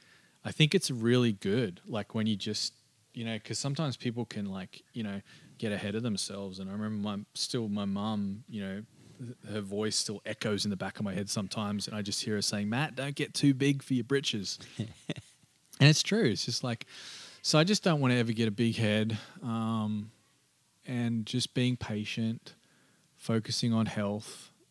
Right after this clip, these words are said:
Speaker 1: That would probably be the things I would say.
Speaker 2: That's the folklore out there about Bono is, uh, I think back in the day when they were touring a lot, when he had come home from tour, his wife would make him stay in a hotel for a couple days so he didn't come back into the house and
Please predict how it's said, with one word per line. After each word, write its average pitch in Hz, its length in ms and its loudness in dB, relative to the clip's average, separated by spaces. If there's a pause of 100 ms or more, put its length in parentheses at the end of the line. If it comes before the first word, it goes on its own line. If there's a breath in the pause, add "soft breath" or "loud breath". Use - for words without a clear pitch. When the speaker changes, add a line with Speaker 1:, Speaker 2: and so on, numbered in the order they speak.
(140)
Speaker 1:
That 113 160 0
would 135 120 2
probably 117 220 -2
be 98 80 -2
the 95 100 -4
things 98 240 -6
I 95 80 -8
would 101 120 -10
say. 104 200 -8
Speaker 2:
That's 113 180 -4
the 147 120 4
folklore 107 540 6
out 90 160 4
there 95 120 2
about 71 280 2
Bono 82 480 2
is, 87 200 0
uh, 92 160 -2 (560 loud breath)
I 95 140 -6 (120)
think 104 200 0
back 90 220 -2
in 90 80 2
the 85 80 2
day 95 160 2
when 90 120 2
they 82 100 2
were 73 120 0
touring 92 360 2
a 85 40 4
lot, 82 200 2
when 85 120 2
he 87 80 4
had 82 140 -2
come 92 180 2
home 92 200 2
from 76 120 -4
tour, 92 240 -2
his 82 160 -4
wife 85 200 0
would 80 80 -4
make 80 200 -2
him 78 100 -4
stay - 220 -2
in 85 100 0
a 82 40 0
hotel 85 320 0
for - 140 -10
a - 60 -10
couple - 260 -6
days 80 240 0
so 85 220 0
he 90 60 2
didn't 90 200 2
come 92 180 2
back 82 260 2
into 85 200 2
the 78 80 0
house 85 340 2
and 78 180 0